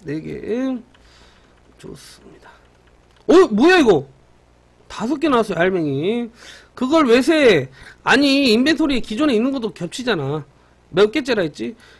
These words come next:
야, 너 때문에 개수 까먹었잖아. 네 개째, 네 개째죠. 네 개 맞냐? 야, 일 많다, 이 개자서가. 내가 세는 거 다 이유가 있어서. 너 때문에 지금 개수 까먹을 뻔했잖아, 이 개자서가. 후드로 맞을래?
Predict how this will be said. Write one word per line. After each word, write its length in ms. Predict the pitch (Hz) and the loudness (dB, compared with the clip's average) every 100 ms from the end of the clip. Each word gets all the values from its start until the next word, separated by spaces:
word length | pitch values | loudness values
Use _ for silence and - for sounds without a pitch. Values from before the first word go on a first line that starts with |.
| - | -2
야, 100 | 254 | 2
너 160 | 226 269 | 4 4
때문에 240 | 370 330 | 4 2
개수 260 | 240 269 262 | 0 -4 0
까먹었잖아. 560 | 311 349 349 311 254 | 2 2 2 0 0
네 160 | 190 247 | 0 -2
개째, 320 | 277 240 185 | -4 -2 -4
네 160 | 151 240 | -2 -2
개째죠. 600 | 269 220 165 202 170 135 - _ _ _ _ _ | -2 -6 -4 -2 -2 -6 -14 _ _ _ _ _
네 160 | 175 285 | -2 0
개 100 | 302 | 2
맞냐? 400 | 208 202 277 311 - _ _ _ _ _ _ _ _ | 0 0 -2 -2 -10 _ _ _ _ _ _ _ _
야, 80 | 262 | 4
일 220 | 240 330 | 6 6
많다, 260 | 370 359 330 | 6 6 4
이 120 | 247 | 0
개자서가. 560 | - 294 311 285 294 220 | -2 0 2 0 0 0
내가 220 | 285 269 | 0 0
세는 240 | 269 330 | 2 2
거 80 | 302 | 2
다 100 | 202 | -2
이유가 340 | 185 240 311 233 | -4 -2 2 2
있어서. 280 | 233 269 262 - - - _ | 2 -4 -6 -12 -20 -20 _
너 180 | 185 285 | 0 2
때문에 260 | 370 359 | 4 4
지금 200 | 311 277 | 4 2
개수 240 | - 285 262 | 0 -2 0
까먹을 400 | 311 349 370 349 | 2 4 4 4
뻔했잖아, 400 | 339 311 311 277 | 2 2 0 0
이 100 | 202 | -2
개자서가. 520 | 247 269 277 254 220 | -4 -2 -2 -2 -2
후드로 260 | 208 277 269 | -2 -4 -4
맞을래? 640 | 180 240 247 220 285 | -4 -2 0 2 0